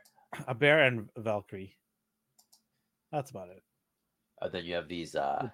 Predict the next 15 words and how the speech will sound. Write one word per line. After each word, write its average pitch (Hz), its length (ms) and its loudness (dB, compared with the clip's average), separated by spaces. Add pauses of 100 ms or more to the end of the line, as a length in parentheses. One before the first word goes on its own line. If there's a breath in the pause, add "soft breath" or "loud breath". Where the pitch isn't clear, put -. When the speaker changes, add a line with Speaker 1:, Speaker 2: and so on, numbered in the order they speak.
Speaker 1:
dwarfs? 147 460 0 (1700)
Speaker 2:
Are 85 80 -6
you 87 100 -4
Speaker 1:
Are - 20 -2
Speaker 2:
into 135 140 2
Speaker 1:
these 160 80 4
Speaker 2:
the - 40 0
dwarf 139 80 6
Speaker 1:
dwarfs? 262 260 8
Speaker 2:
ones? 196 280 -8
Yeah. - 200 2 (2250)
Do 104 60 -4
you 117 60 6
like 135 140 10
dwarfs? 175 380 2